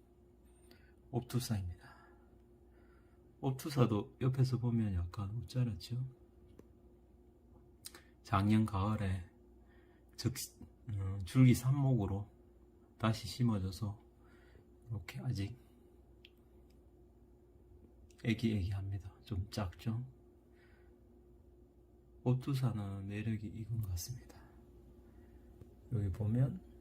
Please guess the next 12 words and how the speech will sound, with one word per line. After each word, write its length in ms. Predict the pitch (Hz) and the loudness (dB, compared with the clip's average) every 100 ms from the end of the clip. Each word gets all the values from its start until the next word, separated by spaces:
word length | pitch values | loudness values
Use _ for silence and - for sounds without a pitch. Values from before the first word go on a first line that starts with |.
| - - - - - - - - - - - - - - | -20 -20 -20 -20 -20 -20 -20 -20 -20 -20 -20 -20 -20 -12
투명한 680 | - 123 123 127 131 139 139 - - - - - - - - 104 | 2 6 10 12 12 10 2 -10 -20 -20 -20 -20 -20 -20 -4 0
연두색, 520 | 98 101 104 98 87 - - - - - - - - - - - - - - | 2 2 0 -2 -4 -8 -20 -20 -20 -20 -20 -20 -20 -20 -20 -20 -20 -14 -4
뭐 320 | 95 98 - - - - - | -2 -2 -8 -16 -20 -20 -12
포도알 500 | - 127 139 120 98 | 0 6 8 8 6
같은 540 | 92 87 98 95 92 | 2 2 0 2 2
이 240 | 101 98 98 - | 2 -2 -4 -10
투명한 460 | - 113 107 107 107 | -4 0 2 2 0
색깔이 580 | 131 127 120 104 95 98 - - - - - - - - - | 2 2 2 0 -2 -2 -8 -16 -20 -20 -20 -20 -20 -20 -6
너무 260 | 98 92 92 | -2 0 2
예쁜 260 | 90 - | 0 -2
것 80 | 98 90 | 0 0
같습니다. 420 | 87 110 - - | 0 -4 -14 -18